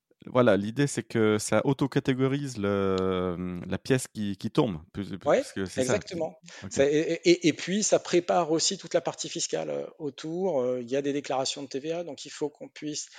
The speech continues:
Speaker 2: pré-, euh, pré-remplir cette déclaration de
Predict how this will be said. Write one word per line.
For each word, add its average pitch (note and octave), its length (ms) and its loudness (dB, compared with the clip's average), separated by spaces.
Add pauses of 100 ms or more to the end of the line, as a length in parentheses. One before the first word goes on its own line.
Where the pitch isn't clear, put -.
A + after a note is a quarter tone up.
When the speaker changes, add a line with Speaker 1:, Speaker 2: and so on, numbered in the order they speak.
(560)
Speaker 2:
pré-, C3+ 920 2 (360)
euh, C3 320 -10
pré-remplir D3+ 580 2
cette C3+ 160 -6
déclaration C3+ 720 -6
de B2+ 40 -18